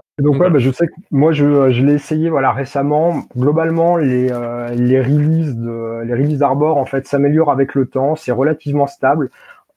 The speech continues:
Speaker 1: Euh, ça s'installe plutôt facilement. Il y a encore quelques petits bugs de jeunesse, mais bon, voilà, il y a déjà une version deux zéro un qui est en cours, euh, qui est en cours de préparation. Donc, euh, l'équipe, euh, l'équipe Arbor est vraiment, euh,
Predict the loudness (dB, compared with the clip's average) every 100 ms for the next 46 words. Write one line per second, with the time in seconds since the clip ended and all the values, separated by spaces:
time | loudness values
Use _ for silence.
0 | -8 -4 -4 -6 _ -4 -2 -2 -2 0
1 | 0 0 0 2 0 0 -2 0 2 2
2 | 2 0 -2 0 -2 0 -2 -2 -4 -4
3 | 0 2 2 2 0 0 -2 -4 -6 -2
4 | 0 0 0 0 0 0 0 0 0 0
5 | 0 0 -2 0 0 2 2 2 0 -2
6 | -4 -10 -8 -8 -6 -6 -6 -10 -14 -6
7 | -6 -6 -6 -6 -6 -8 -8 -6 -8 -12
8 | -20 -20 -20 _ 0 2 0 0 -2 0
9 | 0 2 2 2 0 0 0 0 2 2
10 | 2 -2 -2 -2 -2 -2 -4 -6 -6 -4
11 | -4 -6